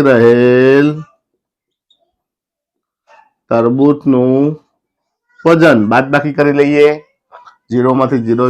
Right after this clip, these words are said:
જાય, ઝીરો. ઝીરો માંથી પાંચ જાય, દસકો લો, અહીંયા થાય એક, અહીંયા થાય દસ. દસના પાંચ, દસમાંથી પાંચ જાય તો પાંચ, એકમાંથી સાત ના જાય, વળી દસ કોલો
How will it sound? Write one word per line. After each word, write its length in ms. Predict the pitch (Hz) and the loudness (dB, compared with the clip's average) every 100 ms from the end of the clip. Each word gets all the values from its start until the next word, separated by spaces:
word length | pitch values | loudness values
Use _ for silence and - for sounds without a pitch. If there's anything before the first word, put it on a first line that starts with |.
| 123 | 0
જાય, 220 | 127 117 | -2 -2
ઝીરો. 260 | 113 127 139 151 151 151 - _ _ _ | -2 -2 2 2 0 -6 -12 _ _ _
ઝીરો 240 | - 123 127 | -6 -4 -2
માંથી 200 | 123 127 - | -2 -4 -4
પાંચ 180 | 127 131 | -4 -2
જાય, 180 | 143 139 | -4 -2
દસકો 320 | 127 120 143 | -4 -4 -4
લો, 100 | 139 135 | 0 0
અહીંયા 240 | 131 131 | -2 -2
થાય 240 | 131 127 135 | -2 0 0
એક, 120 | 139 | -2
અહીંયા 280 | 127 123 123 | -4 -6 -4
થાય 160 | 120 120 120 | -4 -4 -2
દસ. 400 | 127 143 143 - _ _ _ - | -2 0 -4 -10 _ _ _ -10
દસના 380 | 117 110 135 135 131 - 127 120 | -8 -8 -2 -2 -4 -10 -8 -4
પાંચ, 180 | 127 123 | -4 -2
દસમાંથી 400 | 123 120 143 143 139 | -6 -4 -4 -4 -2
પાંચ 160 | 135 123 | -2 -2
જાય 140 | 117 110 | -4 -6
તો 60 | 104 | -8
પાંચ, 340 | 127 135 143 143 - _ _ _ - | -4 -2 -2 -4 -14 _ _ _ -10
એકમાંથી 420 | 113 123 127 120 | -8 -4 -4 -2
સાત 200 | 131 131 | -4 -2
ના 140 | 143 139 | -2 0
જાય, 180 | 139 123 | 0 -2
વળી 200 | 110 131 | -2 -2
દસ 140 | 139 139 | -4 -4
કોલો 320 | 147 147 | -2 2